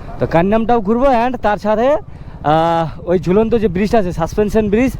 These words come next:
সেটাও ঘুরবো আমরা, ঠিক আছে? চলো, তার আগে একটু রেস্ট করি, হালকা রেস্ট করে তারপর আমরা বের হবো, ওকে?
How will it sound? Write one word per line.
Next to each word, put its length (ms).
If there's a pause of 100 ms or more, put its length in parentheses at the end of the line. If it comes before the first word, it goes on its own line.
(380)
সেটাও 280
ঘুরবো 220
আমরা, 220
ঠিক 180
আছে? 260 (800)
চলো, 220
তার 160
আগে 140
একটু 180
রেস্ট 320
করি, 240
হালকা 320
রেস্ট 300
করে 180
তারপর 320
আমরা 200
বের 200
হবো, 300 (140)
ওকে? 300